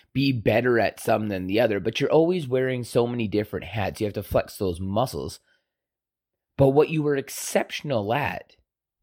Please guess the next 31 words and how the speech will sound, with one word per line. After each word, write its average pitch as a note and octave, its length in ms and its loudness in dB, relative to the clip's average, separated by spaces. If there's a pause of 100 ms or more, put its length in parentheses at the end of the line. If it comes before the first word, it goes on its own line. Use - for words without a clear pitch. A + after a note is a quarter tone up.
(480)
is A#2 200 -2
just C3 320 0 (1120)
fixing C3+ 400 -2
things, - 480 -16
fixing D#3 340 2
any D#3+ 240 2
problems, F2 580 -4
you C3 60 -4
know, C3 100 -2
being D3 280 -2
able D3 180 -2
to C3+ 180 2 (360)
get C#3+ 200 0
in D3+ 220 2
there, B2 220 4
getting C3+ 220 -2
a C#3 40 -2
little, B2+ 400 2 (240)
you A2+ 80 -8
know, A#2+ 80 0
sweat D3 420 0
equity, B2 420 0
some C3+ 180 0
elbow C3 420 4
grease, A2+ 460 -4
you A#2+ 40 -6
know, A#2+ 120 -2
being D#3+ 280 -2
able A3 140 -2
to G3+ 120 0 (120)
conquer. - 880 -2